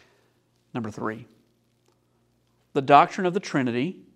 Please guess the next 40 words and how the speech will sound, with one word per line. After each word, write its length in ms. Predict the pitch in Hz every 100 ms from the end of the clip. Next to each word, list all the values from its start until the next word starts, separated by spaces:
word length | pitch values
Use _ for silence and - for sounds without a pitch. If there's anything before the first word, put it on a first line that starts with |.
| _ _ _ _ 160
gives 260 | 131 131 120
shape 580 | - - 190 127 165 - - _ -
to 140 | -
our 160 | 123 117
Christian 500 | - 139 135 - 139
prayer 300 | - 123 120
and 140 | 120
worship. 440 | 123 156 - - - _ _ _ _ _ _ _ _ _ _ _ _ _
Though 200 | 151 180
there 220 | 214 254 -
are 220 | 208 214
a 60 |
handful 520 | 185 185 185 208 214 233
of 60 |
examples 600 | 254 - 131 117 156 226
of 180 | - 135
prayers 560 | - 147 143 170 180 - -
to 160 | - 185
Jesus 520 | 180 214 143 147 165
in 80 | 147
the 80 | 143
New 140 | 156
Testament, 540 | - 123 - 135 147
we 100 | 143
never 240 | 139 151 185
want 260 | 185 185
to 60 | 190
say 340 | 156 135 170 - - _ _
that 120 | -
that's 220 | 135 131 113
wrong. 520 | 110 185 95 139 190 - _ _ _ _ _ _ _ _ _ _ _ _ -
That 140 | 147
is 120 | 156
especially 500 | 160 - 175 170 196
true 280 | 180 - 156
with 120 | 185
the 80 | 165
prayer 280 | - 147 151
of 80 | 165
faith. 460 | 123 123 185 -